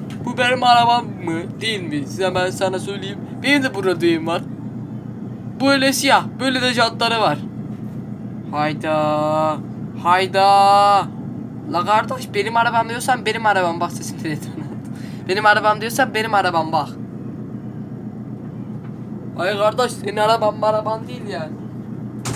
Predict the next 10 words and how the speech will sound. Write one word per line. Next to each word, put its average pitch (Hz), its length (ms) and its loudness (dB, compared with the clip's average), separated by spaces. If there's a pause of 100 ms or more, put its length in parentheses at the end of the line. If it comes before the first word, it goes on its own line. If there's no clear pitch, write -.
(1300)
Bak 156 220 0
kardeş, 175 480 0
git - 220 -10
buradan 202 320 -6
bak 185 180 -6
benim 190 180 -2
arabamı. 190 420 -2 (520)
Ehliyete 202 500 -2 (100)
bak 220 180 2
istersen. 190 560 -4